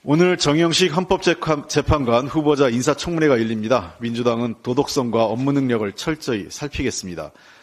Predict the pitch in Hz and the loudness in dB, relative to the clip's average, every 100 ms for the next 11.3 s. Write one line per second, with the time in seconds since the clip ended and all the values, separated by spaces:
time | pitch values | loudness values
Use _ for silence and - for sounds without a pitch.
0 | _ _ - 123 135 131 117 101 117 147 | _ _ -2 0 2 2 2 2 0 0
1 | - - - - 160 160 - 139 113 123 | -10 -20 -14 -4 0 0 0 0 0 0
2 | 123 131 123 110 101 104 156 - _ _ | 0 0 0 -2 -4 -4 -6 -10 _ _
3 | _ - 117 127 147 147 147 139 127 113 | _ -6 -2 0 2 2 0 0 -2 0
4 | 135 147 143 - - 180 180 180 151 147 | 0 -2 -4 -14 -10 -8 0 0 2 2
5 | 120 107 - 120 101 104 - 120 117 107 | 2 0 -2 -2 -2 -2 0 0 0 -2
6 | 95 80 95 135 110 104 117 - 98 82 | -4 -6 -6 -2 -2 0 -4 -4 -8 -10
7 | 78 - - _ _ - 143 165 185 160 | -14 -18 -20 _ _ 0 2 4 4 4
8 | 147 143 127 117 104 101 143 - - 160 | 2 2 2 0 0 -2 -4 -6 -8 -2
9 | 156 151 120 107 92 - 104 - 117 101 | 2 2 2 0 -4 -4 -6 -4 -6 -6
10 | - 104 131 143 _ - 110 101 98 - | -4 -2 -2 -6 _ -6 -4 -4 -8 -10
11 | 85 78 | -12 -14